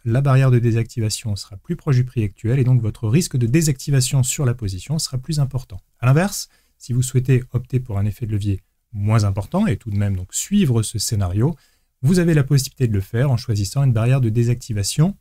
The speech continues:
plus éloignée du prix actuel. Allez, je reviens sur le quatre mille trente-huit point quatre-vingt-deux. Je clique sur celui-ci. Nous allons, ici pour l'exemple, ouvrir une position, une position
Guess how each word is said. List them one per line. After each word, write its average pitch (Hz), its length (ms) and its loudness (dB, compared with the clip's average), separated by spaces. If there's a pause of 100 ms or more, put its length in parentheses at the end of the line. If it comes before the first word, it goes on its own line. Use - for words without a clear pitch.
(520)
plus 202 240 4
éloignée 147 640 6
du 135 200 2
prix 214 220 0
actuel. 95 560 -2 (460)
Allez, 127 240 2
je 123 100 2
reviens 147 300 4
sur 147 240 0
le 135 100 6
quatre 151 300 -2
mille 156 180 4
trente-huit 147 480 0 (160)
point 131 300 2 (180)
quatre-vingt-deux. 156 760 2 (1160)
Je 131 140 2
clique - 240 -4
sur 147 180 -2
celui-ci. 127 720 0 (480)
Nous 180 160 4
allons, 170 280 0 (460)
ici 131 180 -4
pour 123 120 -4
l'exemple, 120 360 2 (140)
ouvrir 143 360 4
une 113 140 0
position, 127 640 -2 (320)
une 110 120 -4
position 104 520 -4